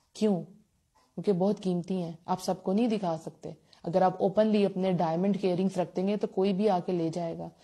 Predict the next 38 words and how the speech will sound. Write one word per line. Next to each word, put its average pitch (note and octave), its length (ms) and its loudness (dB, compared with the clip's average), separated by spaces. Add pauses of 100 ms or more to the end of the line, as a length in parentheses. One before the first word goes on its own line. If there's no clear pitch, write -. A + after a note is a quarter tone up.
(180)
اسی G3+ 280 -2
طرح F#3 300 -2
سے F#3+ 80 -4
آپ F3 200 -4
بہت F3+ 240 -2
خاص E3+ 380 -6
ہیں، E3+ 120 -14 (320)
آپ F3+ 200 -8
کے، G#3 60 2 (160)
آپ G#3+ 160 -4
سب A3 180 -4
کے A#3+ 80 2
سامنے G#3+ 260 2
یوں G3 180 4
ہی A3 100 2
نہیں A#3 200 4
جا G#3+ 200 2
سکتی، E3+ 460 -10
آپ F3+ 160 -6
سب F3+ 180 -6
سے G3 120 -4
نہیں G3+ 160 0
مل G3 160 -2
سکتی، - 360 -12 (380)
ہر G3+ 200 4
کوئی A3 120 4
بات F#3+ 280 2
آپ G3 120 -2
سب - 140 -6
سے G#3+ 140 -4
نہیں G3 240 2
کر A3 140 0
سکتی، - 380 -12 (920)
کیونکہ - 280 -4
آپ G3 320 -2
بہت G3 320 -4
یونیک F3+ 420 -4
ہیں۔ D#3+ 100 -10